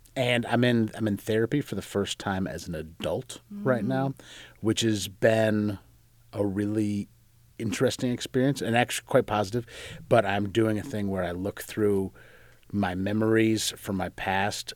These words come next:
Speaker 1: with my, uh, therapist and talk about 'em, and dealing a lot with issues I had with my mom,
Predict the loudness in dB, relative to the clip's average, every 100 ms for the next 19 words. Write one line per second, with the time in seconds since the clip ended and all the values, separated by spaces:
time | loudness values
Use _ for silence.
0 | -14 -8 -4 -4 -4 -8 -18 -8 -4 -4
1 | -4 -4 -6 -8 -8 -8 -6 -6 -2 0
2 | 0 -4 -6 -10 -10 -4 -4 -4 -4 -4
3 | -6 -8 -8 -8 -10 -14 -20 -20 -20 -2
4 | 0 2 2 2 -2 -6 -6 -6 -6 -6
5 | -6 -6 -6 -8 -8 -6 -4 -2 -2 -4